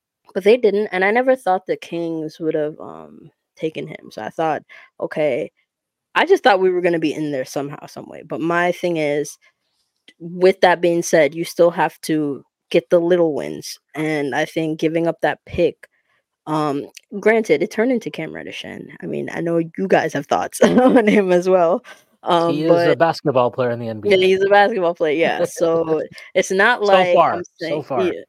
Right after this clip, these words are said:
Speaker 1: yeah. So I'm not saying that we lost a ton 'cause that he was the pick then, but who knows? Maybe we wouldn't have picked him. Maybe we would have, you know, who knows? And maybe he would have turned out different, you know,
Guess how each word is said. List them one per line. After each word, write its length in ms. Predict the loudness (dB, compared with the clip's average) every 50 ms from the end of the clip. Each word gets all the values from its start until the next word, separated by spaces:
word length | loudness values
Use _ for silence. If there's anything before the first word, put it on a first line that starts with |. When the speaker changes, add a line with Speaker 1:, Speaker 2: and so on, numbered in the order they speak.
| _ -6
Speaker 1:
yeah. 360 | -4 -4 -4 -4 -8 -12 -16 -18 -20 -20 -20
So 320 | -8 -4 0 0 0 0 -2
I'm 140 | -2 -2 0
not 200 | 0 0 0 0
saying 220 | -2 -2 -2 0
that 140 | -2 -2 -4
we 160 | -4 -4 -2
lost 540 | -2 0 0 0 0 -2 -2 -4 -6 -8 -8
a 160 | -8 -8 -10 -16
ton 380 | -16 -12 -10 -6 -6 -6 -6
'cause 240 | -4 -4 -4 -4 -2 -2
that 140 | -2 -2
he 180 | -2 -6 -10 -10
was 200 | -10 -10 -10 -8
the 80 | -8 -8
pick 180 | -6 -6 -8 _ -4
then, 220 | -4 -2 -2 -2
but 200 | -2 -2 -4 -4 _ -12 -20 -20 -20 _ -2
who 120 | 0 2
knows? 260 | 2 2 2 0 0 0
Maybe 260 | -2 -2 -2 -2 -4 -6
we 200 | -6 -6 -6 -4
wouldn't 260 | -2 -2 -2 -2 -4
have 140 | -6 -10 -10
picked 200 | -12 -12 -12 -16
him. 80 | -20 -20 _ _ -20 -14 -8
Maybe 260 | -6 -6 -4 -4 -6
we 120 | -2 2
would 120 | 2 2 2
have, 160 | 2 -2 -8 _ _
you 160 | -6 -2 0
know, 300 | 0 2 2 0 -2 -2 -2
who 120 | -2 0
knows? 280 | 0 0 0 -2 -4 -6
And 180 | -4 -2 0 0
maybe 200 | 0 0 0 -2
he 140 | -6 -4 0
would 160 | 2 2 2
have 140 | 2 0 -2
turned 220 | -2 -2 0 2
out 140 | 0 0 0
different, 400 | -2 -4 -4 -4 -6 -6 -6 -4
you 120 | -2 0
know, 260 | 0 0 0 -2 -6